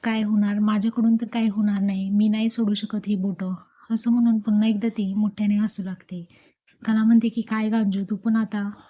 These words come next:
अंजू म्हणते की, "जाऊ द्या, तुमचे बोट तुम्हीच सोडा, मी आता इथून निघते." अंजू तिथून निघते तेव्हा अद्वैत तिला म्हणतो की, "काय, आता लगेच खाली जाऊन सगळ्यांना हा प्रकार सांगू नको बोटं चिटकले आहेत म्हणून."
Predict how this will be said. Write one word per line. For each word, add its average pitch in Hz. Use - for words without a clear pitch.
अंजू 214
म्हणते 214
की, 214
"जाऊ 196
द्या, 185
तुमचे 208
बोट 202
तुम्हीच 202
सोडा, 190
मी 208
आता 202
इथून 208
निघते." 202
अंजू 226
तिथून 240
निघते 233
तेव्हा 214
अद्वैत 214
तिला 226
म्हणतो 214
की, 220
"काय, 220
आता 220
लगेच 220
खाली 226
जाऊन 226
सगळ्यांना 214
हा 208
प्रकार 214
सांगू 214
नको 220
बोटं 202
चिटकले 208
आहेत 190
म्हणून." 185